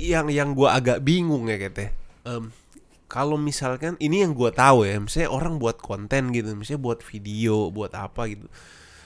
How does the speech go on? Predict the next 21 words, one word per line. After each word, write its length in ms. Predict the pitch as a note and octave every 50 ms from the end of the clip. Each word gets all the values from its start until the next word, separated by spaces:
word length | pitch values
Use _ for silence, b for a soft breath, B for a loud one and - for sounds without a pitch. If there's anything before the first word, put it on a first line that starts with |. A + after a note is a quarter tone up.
| B B B
Justru 400 | A#2+ C#3 D3+ - - - E3+ F3
kan 160 | - B3 C4+
semakin 640 | A#3+ - - F3+ D3+ D3 D#3 D3+ - - D3+ D3 D3
pendek, 480 | - D#3+ D3 C#3+ D3 E3 A3+ D#4 -
semakin 400 | - - E3+ E3 - E3 D#3+ D#3
sulit 400 | - - F3+ F3+ E3+ C3 - -
kan 80 | - G#2+
lu 140 | A2 B2 C3
menunjukkan 720 | B2+ B2+ B2+ B2 B2 A#2+ A#2+ A#2 A#2 A#2+ A2+ - B2 A#2
message-nya 720 | A2+ A2+ A2+ A2+ - - B2 A#2 A2+ - - B2 A#2 A2+ A2
gitu. 300 | G#2+ G#2+ G2+ G#2 G2 F#2+ G2 - b b b b b b
Lu 100 | - C3
menunjukkan 640 | B2+ A#2+ B2 A#2 A#2 A2+ A2 A2 A2+ - A#2+ A#2 A2+
pesannya 540 | - - A#2+ - - A2+ A2 A#2 A#2+ C3+ A#2+
apa 400 | F2+ G2+ - - - C#3+ C3+ C3 B2+
gitu 180 | A#2 A2+ A#2+ A#2
yang 160 | A2+ A2 A2
mau 80 | A2+
lu 80 | A2+ A2
sampaikan. 720 | G#2+ - A2+ G#2 G#2 G#2 G#2+ G#2 G#2 G2+ F#2+ - G2+ G2 F#2+ b b b b b b b
Nah, 160 | b B2+ A2+